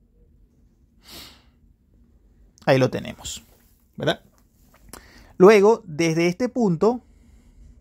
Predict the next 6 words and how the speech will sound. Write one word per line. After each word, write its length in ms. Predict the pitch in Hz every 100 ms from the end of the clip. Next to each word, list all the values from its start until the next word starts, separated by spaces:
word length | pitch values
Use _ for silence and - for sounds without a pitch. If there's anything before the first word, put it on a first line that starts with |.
| _ _ _ _ - - -
vamos 300 | 123 120 143
a 80 | 170
tener 500 | 180 175 151 151 - _ _ _ _ _ _ _ -
un 220 | 226 247
segundo 500 | - 151 127 120 135
foco. 600 | - 170 190 180 - -